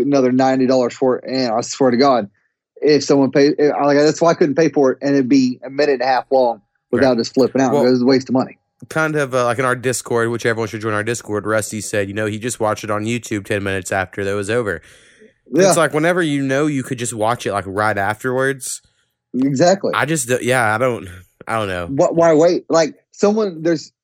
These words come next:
Speaker 1: plenty of people now that Facebook Live it.
Speaker 2: I just don't think
Speaker 1: or
Speaker 2: pay-per-view is the way to go anymore. It's gotta be through a streaming
Speaker 1: No.
Speaker 2: service that will pay you a bunch of money for the license,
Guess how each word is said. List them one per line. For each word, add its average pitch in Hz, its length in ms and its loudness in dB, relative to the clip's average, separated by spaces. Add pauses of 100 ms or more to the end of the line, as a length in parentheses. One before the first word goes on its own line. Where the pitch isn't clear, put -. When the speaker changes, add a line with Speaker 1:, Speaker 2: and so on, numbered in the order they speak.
(200)
Speaker 1:
plenty 220 220 2
of 202 80 -2
people 190 220 -2
now 165 200 -2
that 143 300 0
Facebook 160 460 -2
Live 131 320 0
it. 117 180 -4 (100)
Speaker 2:
I 151 100 2
just 190 160 2
don't 151 200 6
think 143 140 4
Speaker 1:
or 139 40 4
Speaker 2:
pay-per-view 135 420 -2
is 113 80 -8
the 117 80 -6
way 113 140 0
to 104 80 -2
go 110 220 -2
anymore. 90 360 -8
It's - 280 -10
gotta 127 180 -2
be 127 140 -6
through 120 180 -4
a 110 60 -4
streaming 127 400 0
Speaker 1:
No. 104 60 -4
Speaker 2:
service 120 560 -2
that 107 260 -2 (260)
will 107 120 -4
pay 123 160 -2
you 120 180 0
a 107 60 -2
bunch 107 280 -4
of 110 60 -6
money 110 240 -2
for 104 140 -8
the 95 100 -4
license, 107 760 -4